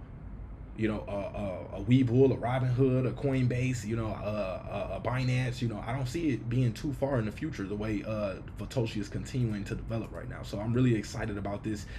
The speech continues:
Even though some of these exchanges you might not have heard of,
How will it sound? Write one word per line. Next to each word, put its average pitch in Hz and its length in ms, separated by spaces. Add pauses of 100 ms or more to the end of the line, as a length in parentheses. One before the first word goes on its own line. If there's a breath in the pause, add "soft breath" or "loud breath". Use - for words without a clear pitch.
(160 loud breath)
Even 156 200
though 143 80
some 139 160
of 143 60
these 127 200
exchanges 117 640
you 139 100
might 123 220
not 117 140
have - 120
heard 135 280
of, 123 260